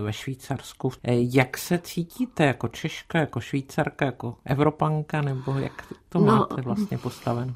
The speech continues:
Speaker 2: já mám dvě duše. Jednu českou, když jsem tady, to jsem Beckerová, a když jsem tam, tak jsem Kaniar. A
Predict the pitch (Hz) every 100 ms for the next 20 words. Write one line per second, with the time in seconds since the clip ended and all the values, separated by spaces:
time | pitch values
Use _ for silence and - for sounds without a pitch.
0 | - 175 220 233 202 233 226 208 208 -
1 | - - - - 247 262 220 - 175 -
2 | - 190 226 196 208 - 196 214 175 170
3 | 196 262 - 185 175 151 - - 190 185
4 | 202 214 262 214 226 254 262 226 214 214
5 | 220 208 - - 160 151 131 160 175 196
6 | 208 233 220 - - - _ 165 156